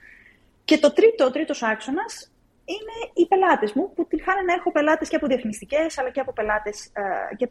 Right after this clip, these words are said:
και από εταιρείες διοργάνωσης εκδηλώσεων, οπότε και agency.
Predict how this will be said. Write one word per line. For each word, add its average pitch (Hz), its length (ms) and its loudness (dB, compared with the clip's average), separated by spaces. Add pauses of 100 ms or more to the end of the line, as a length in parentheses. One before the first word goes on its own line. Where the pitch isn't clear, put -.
(140)
και - 80 -4
από 233 100 2
εταιρείες 208 360 4
διοργάνωσης 202 480 0
εκδηλώσεων, 262 600 2 (440)
οπότε 277 520 4
και 262 140 2
agency. 262 680 2